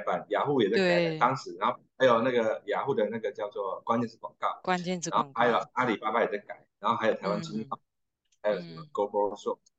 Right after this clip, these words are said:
Speaker 1: 反正一大堆一直在改，那包含后面出来的F B啊、LinkedIn 啊什么的。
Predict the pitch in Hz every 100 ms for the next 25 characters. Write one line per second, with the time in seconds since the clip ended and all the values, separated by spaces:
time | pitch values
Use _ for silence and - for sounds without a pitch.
0 | _ - 156 165 160 170 156 135 131 131
1 | 131 - _ _ _ _ _ _ - 170
2 | 170 226 123 104 135 139 131 120 113 139
3 | 131 127 120 123 104 95 - 117 110 -
4 | 110 107 107 110 110 113 113 110 113 104
5 | 98 92 85 - -